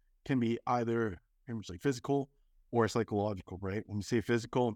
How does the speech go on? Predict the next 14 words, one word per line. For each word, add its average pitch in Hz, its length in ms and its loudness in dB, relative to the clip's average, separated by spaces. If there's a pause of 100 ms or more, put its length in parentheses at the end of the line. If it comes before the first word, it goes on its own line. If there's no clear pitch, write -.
themselves, 123 540 0 (400)
maybe 110 300 2
you 101 100 0
gotta, 104 200 2
like, 98 240 0
I 107 60 -6
don't 95 120 0
know, 92 60 0
like, 92 140 -2
hurt - 200 -4
yourself, 90 400 -6
right? 98 160 -2
When 92 140 -4
you 90 240 -4